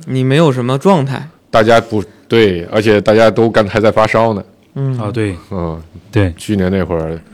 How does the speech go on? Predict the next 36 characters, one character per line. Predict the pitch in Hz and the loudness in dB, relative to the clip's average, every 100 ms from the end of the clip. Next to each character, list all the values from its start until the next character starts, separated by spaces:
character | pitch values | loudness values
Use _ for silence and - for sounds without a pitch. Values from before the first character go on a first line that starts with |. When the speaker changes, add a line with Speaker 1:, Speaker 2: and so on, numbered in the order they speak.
| 185 190 | -14 -8
Speaker 1:
嗯。 | 139 123 117 127 - _ _ | -6 -6 -8 -14 -20 _ _
Speaker 2:
集 | - | -4
体 | 147 117 | 0 0
生 | 95 160 | 0 0
病。 | 180 - - - 104 | -2 -6 -14 -20 -12
嗯。 | 82 | -10
Speaker 3:
嗯。 | 101 87 - _ | -10 -12 -18 _
Speaker 1:
嗯。 | 123 117 117 _ _ _ - - - | -12 -12 -16 _ _ _ -20 -20 -2
Speaker 2:
今 | 127 | 2
年 | 117 98 | 4 2
好 | 80 | -2
了， | 82 - | -4 -6
今 | 104 | -4
年 | 101 | -2
不 | 95 87 | -2 -6
生 | 82 | -6
病。 | 80 87 _ _ | -8 -12 _ _
嗯。 | - 78 | -14 -10
Speaker 3:
来 | 107 | -6
吧。 | 123 120 _ - 143 - - _ _ - - _ | -6 -8 _ -10 -8 -10 -16 _ _ -20 -20 _
Speaker 2:
先 | - - 123 | -6 0 4
总 | 120 110 | 4 6
结 | 117 | 4
一 | 135 | 4
下 | 131 | 4
电 | 135 120 | 2 2
台 | 131 | 0
数 | 135 123 | 0 -4
据。 | 165 120 | -4 -4
Speaker 3:
先 | 135 | -6
汇 | 127 131 | -4 -2
报 | 123 | -2
数 | 120 | -4
据 | 120 127 | -4 -4
啊。 | - - 95 | -6 -6 -4
Speaker 2:
嗯。 | 87 82 | -4 -8